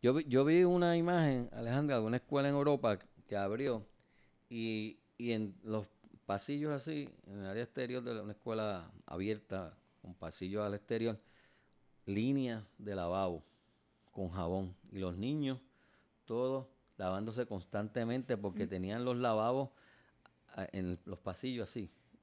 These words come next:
Speaker 2: En
Speaker 1: Este
Speaker 2: el colegio que estudian mi... algunos de mis sobrinos,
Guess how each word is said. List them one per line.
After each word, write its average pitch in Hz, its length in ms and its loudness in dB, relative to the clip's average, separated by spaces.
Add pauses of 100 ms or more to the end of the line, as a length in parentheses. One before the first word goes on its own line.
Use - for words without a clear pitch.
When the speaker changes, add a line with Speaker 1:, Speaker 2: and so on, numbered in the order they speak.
(120)
Speaker 2:
En 226 120 -2 (680)
Speaker 1:
Este - 40 -20 (160)
Speaker 2:
el 214 160 -8
colegio 220 400 0
que - 60 -2
estudian 254 460 -2
mi... 233 800 -6 (480)
algunos 208 360 -4
de 254 60 0
mis 254 120 -2
sobrinos, 262 460 0